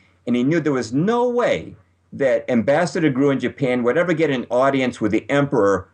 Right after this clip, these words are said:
within, uh, sixteen hours, which is about the amount of time they had. Uh, and by the way, the plea for peace, which the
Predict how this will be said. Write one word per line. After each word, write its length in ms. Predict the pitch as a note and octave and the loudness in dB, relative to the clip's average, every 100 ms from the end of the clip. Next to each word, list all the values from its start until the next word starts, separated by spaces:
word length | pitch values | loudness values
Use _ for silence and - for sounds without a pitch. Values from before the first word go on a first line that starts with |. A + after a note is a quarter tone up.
| _ | _
within, 500 | A#2+ A#2+ B2+ B2 A#2+ - - | 0 2 4 2 0 -4 -4
uh, 320 | G2+ G#2 G#2 | 0 2 2
sixteen 560 | - - D3+ - B2 A2+ | 0 -4 -4 -4 -2 2
hours, 480 | A2+ A#2 F#2+ F#2 | 2 4 2 0
which 160 | A2 G#2+ | -2 -2
is 100 | F#2+ | -4
about 340 | F#2+ G#2+ G#2 | 0 0 0
the 40 | G#2+ | 0
amount 220 | G#2 G2+ | 0 0
of 80 | F#2 | 0
time 260 | G2 F#2 | 0 2
they 140 | F#2 F#2+ | 2 2
had. 380 | C3 C#3+ E2+ - _ _ - - | 2 2 0 -4 _ _ -18 -4
Uh, 380 | G#2+ G#2+ G#2 - C3+ | 2 4 2 0 0
and 260 | C#3 - | 0 0
by 180 | D3+ F#3+ | 0 0
the 120 | G3+ | 0
way, 340 | F3 F3+ C#3+ - | 2 2 0 -2
the 100 | - | -4
plea 380 | G#2+ - F#3+ A#3+ | -4 -4 0 0
for 220 | A3+ B2 | 2 0
peace, 640 | G2 - A3+ F#3 A2+ - - _ - - - _ | -2 -2 2 2 0 -8 -16 _ -20 -20 -20 _
which 400 | - B2+ C#3+ - | -4 0 0 -2
the 340 | - B2+ A#2+ | 0 2 2